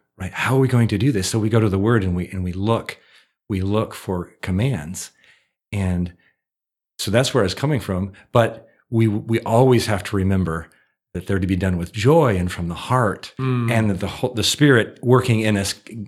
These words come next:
Speaker 1: gives us the ability to, to obey with happiness, with happy hearts.
Speaker 2: So how would it be a third order?
Speaker 1: It, so I, we're not using music, that, this term music,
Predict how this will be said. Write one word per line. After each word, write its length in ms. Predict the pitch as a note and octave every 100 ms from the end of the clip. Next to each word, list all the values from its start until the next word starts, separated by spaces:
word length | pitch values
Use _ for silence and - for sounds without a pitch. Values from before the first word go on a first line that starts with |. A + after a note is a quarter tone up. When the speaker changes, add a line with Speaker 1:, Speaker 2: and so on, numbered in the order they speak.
| -
Speaker 1:
gives 320 | A#2 G#2+ F#2
us 260 | F#2+ F2+ -
the 180 | G#2
ability 560 | F#2 F2 A#2+ D#3+ F2+ F2
to, 340 | - F#2+ F2 F2 - _ _ _ _ _ _ -
to 140 | -
obey 680 | C#3 C3 B2 G2+ G#2 A#2 - _ _ _ -
with 160 | A#2
happiness, 680 | - B2 A#2+ E2 C#2+ F2+ -
with 100 | G#2+
happy 280 | F2+ D3 A2+
hearts. 500 | - D#2 - - -
Speaker 2:
So 120 | F3+
how 180 | C#3+ G#3
would 100 | A3+
it 60 | F#3
be 120 | E3
a 60 |
third 240 | D#3 D#3 C3
order? 320 | G#2 F2+ - - _ _ _ - _ _ -
Speaker 1:
It, 320 | - - _ -
so 200 | - F#3+
I, 280 | D3 - -
we're 100 | D3
not 200 | E3+ G#3+
using 300 | F#3+ D3+ C3+
music, 600 | B2+ B2+ A2 G2 F#2+ - F2+
that, 220 | F2+ G#2+
this 180 | F#2 -
term 320 | - F2+ E2
music, 680 | F#2 F2 F2 D2+ - -